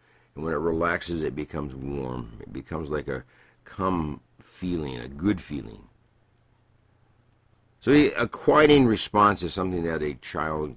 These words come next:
can learn. Quieting response is something a child can do.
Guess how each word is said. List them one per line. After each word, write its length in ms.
can 340
learn. 480
Quieting 320
response 420
is 20
something 240
a 20
child 300
can 260
do. 480